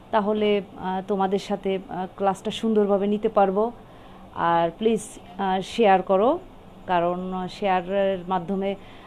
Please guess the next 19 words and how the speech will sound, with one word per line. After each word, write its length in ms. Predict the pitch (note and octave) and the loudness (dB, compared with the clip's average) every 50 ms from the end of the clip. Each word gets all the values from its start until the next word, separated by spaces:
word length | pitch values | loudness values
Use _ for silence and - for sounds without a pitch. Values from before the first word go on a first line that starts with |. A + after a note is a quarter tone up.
| - - | -12 -8
আমি 160 | F3+ F3 F3+ | -6 -4 -4
চাচ্ছিলাম 520 | F3+ G3+ F#3 - - A3+ A3 G#3 G3 F#3+ F#3+ | -4 -4 -6 -2 -2 2 2 4 2 2 0
যে 160 | F#3 G#3 G3 | 0 -2 0
তোমার 280 | - G3+ F#3+ G3 F#3+ - - | 0 -2 -2 -2 -4 -2 0
আরও 280 | - F#3 F#3 F#3 G3+ G3+ | 2 2 2 4 2 0
অন্যান্য 420 | F#3+ G3+ G#3 G#3 G#3 G#3+ A3 G#3+ | 0 -2 -2 -2 -2 -2 -2 -4
শিক্ষার্থীরাও 840 | G#3 - A3+ G#3 - - B3+ A3 - - A#3+ A#3 A3+ A#3+ C#4 D#4 D4+ B3 G3 F3 | -4 -6 -8 -6 -2 -2 -2 -2 0 -2 0 2 2 0 0 -2 -8 -12 -2 2
বা 140 | F#3 F3 | 2 2
তোমাদের 300 | E3+ - F#3 G3 F#3+ G#3 | 2 -2 -6 -4 -4 -4
সহপাঠী 540 | G#3 - A#3 A#3 A#3 A#3 - A#3+ A#3+ - A#3+ | -6 -2 0 2 2 2 0 -4 -4 -4 -4
যারা, 360 | G3 A3+ A3 G#3 G#3+ G#3+ - - - - - - - - - - - | 0 2 2 2 2 0 -2 -6 -14 -20 -20 -20 -20 -20 -20 -18 -4
তারাও 280 | - G3 F#3 F#3 G#3 A3 | 2 4 4 6 6 4
যাতে 300 | G#3 G#3+ A3+ A3 A3 A3+ | 4 2 2 2 2 -4
ক্লাসটা 540 | A3 - G3+ G3+ G3 F#3+ - G#3 G3+ G3 F#3+ F#3+ - - G3+ F#3 | -2 0 0 0 0 0 0 0 0 0 0 -4 -8 -10 -10 -6
সাথে 240 | - G3+ G3 G3 | -6 -6 -6 -6
সাথে 260 | F3+ - G3 F#3 G3 F#3 | -6 -6 -4 -4 -2 -2
দেখতে 280 | F3+ G3+ - - G#3+ | -2 -2 -2 -4 -6
পারে। 300 | G3+ G#3 F#3+ F3 F3+ F#3 - - - - - - - - - - - - - - - - - - | 0 0 0 0 0 -4 -4 -12 -20 -20 -20 -20 -20 -20 -20 -20 -20 -20 -20 -20 -20 -20 -16 -10
আর 380 | F3 F3 F3 F3 F3+ E3+ F#3+ | -6 -4 -2 -2 -2 -2 -4